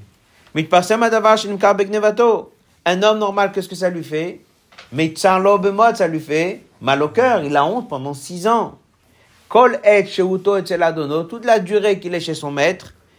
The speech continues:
et klono, metchapé, il attend impatiemment à sortir. Quelqu'un qui est condamné à la prison,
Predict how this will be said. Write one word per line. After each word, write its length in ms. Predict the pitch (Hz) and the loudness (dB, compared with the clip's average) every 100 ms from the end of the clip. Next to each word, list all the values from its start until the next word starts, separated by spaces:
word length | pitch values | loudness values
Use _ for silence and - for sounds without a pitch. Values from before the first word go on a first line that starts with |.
| _ - | _ 2
et 160 | 196 196 | 2 2
klono, 440 | - 185 185 196 202 - | -6 -4 0 0 0 -6
metchapé, 1000 | 165 202 208 220 202 202 233 226 185 - _ _ - | 2 2 2 2 2 4 4 6 4 -2 _ _ -12
il 180 | 202 170 | -8 -2
attend 480 | 190 185 226 208 190 | -2 -2 -4 -4 -4
impatiemment 840 | 175 175 170 160 156 165 196 208 _ _ _ _ - _ _ _ _ _ _ _ _ _ _ _ _ | -6 -6 -6 -10 -4 -4 -4 -10 _ _ _ _ -20 _ _ _ _ _ _ _ _ _ _ _ _
à 60 | 131 | -16
sortir. 420 | 135 - 254 92 - _ - _ _ _ _ _ | -14 -8 -8 -8 -12 _ -20 _ _ _ _ _
Quelqu'un 260 | 151 196 | -4 -2
qui 80 | 175 | -2
est 60 | 175 | -6
condamné 380 | 180 175 170 165 | -6 -4 -4 -2
à 40 | |
la 120 | 156 | -2
prison, 440 | - 127 123 104 | -4 -8 -10 -10